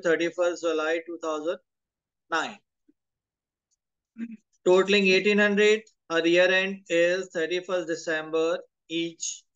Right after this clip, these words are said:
year। What is the amount of, for insurance expense to be shown in a statement of profit and loss and a statement of financial position for the year ended December thirty-one? ठीक है,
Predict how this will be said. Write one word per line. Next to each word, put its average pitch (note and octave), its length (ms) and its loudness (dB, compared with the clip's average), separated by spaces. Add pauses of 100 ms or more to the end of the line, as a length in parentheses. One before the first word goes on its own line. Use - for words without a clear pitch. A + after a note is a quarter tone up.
year। B2+ 180 -10 (1500)
What F3 240 4
is G3+ 120 2
the G#3 120 4
amount F#3+ 320 0
of, F#3+ 160 -4
for E3+ 220 2
insurance E3+ 480 -2
expense F#3 540 -4
to E3 180 -6
be E3 140 0
shown F3+ 360 -2
in E3+ 140 -4
a E3 80 -2
statement E3+ 440 -2
of E3+ 220 -2
profit D#3+ 340 -2
and F3+ 140 -2
loss F3+ 480 -6 (1400)
and D#3+ 240 0
a D#3 60 4
statement F3 440 0
of F3+ 220 4
financial D#3+ 500 -2
position F3+ 960 -2 (360)
for D3+ 180 -6
the D#3+ 120 2
year E3 240 4
ended E3 460 4
December D3+ 640 -4
thirty-one? B2+ 560 -10 (540)
ठीक F3+ 180 -6
है, A#3+ 80 -6